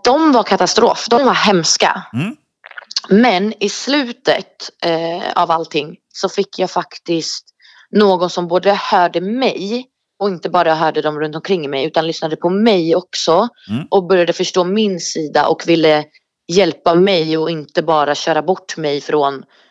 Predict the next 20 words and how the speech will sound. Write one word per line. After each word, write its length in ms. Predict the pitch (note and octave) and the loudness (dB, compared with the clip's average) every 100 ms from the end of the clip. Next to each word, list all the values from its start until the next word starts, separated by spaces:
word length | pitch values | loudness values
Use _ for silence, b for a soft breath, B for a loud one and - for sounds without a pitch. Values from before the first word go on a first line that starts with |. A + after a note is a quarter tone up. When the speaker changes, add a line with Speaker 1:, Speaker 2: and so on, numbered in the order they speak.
| b b _ - | b b _ -4
Speaker 1:
saker 400 | F#3 C#3+ - E3+ | 0 0 0 -2
hit 340 | D3+ D3+ C#3 | -2 -6 -6
och 80 | E3 | -6
dit 380 | D#3+ D3+ D3 - | -4 -4 -4 -6
och 60 | D3+ | -6
sådär, 400 | D#3 F3 D3 D3 | 0 2 2 -2
liksom. 460 | - - - - - B | -6 -4 -4 -6 -10 B
Utan 260 | F#3+ F#3 F3+ | -2 -2 0
någon 140 | E3 | -2
som 100 | E3+ | 0
verkligen 340 | D#3+ D#3 D#3 | -2 -2 -6
ville 380 | D3+ D3+ D#3 F3 C#3+ - - | -2 -2 2 0 0 -8 -6
att, 140 | E3 - - | -6 -6 -10
"Nej, 280 | F3 E3 D#3+ | -4 -2 0
men 180 | E3 E3+ | -2 -2
nu 80 | |
ordnar 240 | F3+ E3+ D3 | -2 -2 -2
vi 120 | C#3+ | -6
upp 120 | E3 | -6
det 60 | - | -10